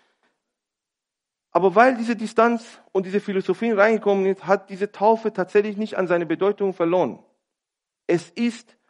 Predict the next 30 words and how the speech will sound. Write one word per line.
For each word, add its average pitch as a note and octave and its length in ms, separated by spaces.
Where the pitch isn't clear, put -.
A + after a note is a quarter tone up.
und E3+ 140
es D#3+ 120
bleibt G#3 560
ein E3+ 160
Paket G3 460
mit F3 120
der E3+ 60
Bekehrung F#3+ 480
und E3+ 260
es D#3+ 220
ist A3+ 320
und E3+ 140
es D3 100
bleibt F#3+ 400
ein E3 180
geistlicher F#3+ 540
Akt G3+ 400
und D#3+ 140
ein D#3+ 180
Fakt, - 540
die E3+ 340
wir E3 200
durchführen D#3+ 680
müssen. - 360
Die E3 100
Bibel G#3 220
sagt G#3 280
in G3 120
den E3+ 220
Römerbrief G3 800